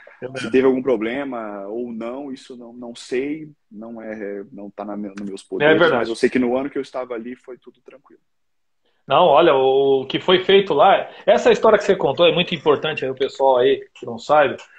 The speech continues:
Speaker 1: Essa história de ficar usando o C N P J de uma cidade e outra, porque começou, se eu não me engano, com o C N P J do São Bernardo, depois o São
Speaker 2: Isso.
Speaker 1: Bernardo saiu,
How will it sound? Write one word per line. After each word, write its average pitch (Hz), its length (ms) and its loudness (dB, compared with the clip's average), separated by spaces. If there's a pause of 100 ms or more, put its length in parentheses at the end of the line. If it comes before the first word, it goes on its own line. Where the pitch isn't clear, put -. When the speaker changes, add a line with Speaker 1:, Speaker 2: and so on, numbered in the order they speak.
(200)
Speaker 1:
Essa 185 260 2
história 196 320 4
de 175 80 -2
ficar 175 300 2
usando 165 320 4
o - 20 -8
C - 140 -6
N 160 100 -4
P 147 220 2
J 139 260 0
de 139 60 -4
uma 147 160 -4
cidade 131 440 -6
e 131 40 -2
outra, 143 260 0
porque 165 320 0 (220)
começou, 220 500 4
se 233 80 0
eu 220 60 4
não 214 120 4
me 185 80 4
engano, 208 260 2
com 214 100 0
o 196 40 0
C - 120 4
N 202 100 2
P 196 100 4
J 190 220 4
do 175 60 -4
São 185 200 0
Bernardo, 185 600 4
depois 180 420 4
o 170 60 -4
São 180 160 -2
Speaker 2:
Isso. 170 40 0
Speaker 1:
Bernardo 170 280 2
saiu, 190 460 6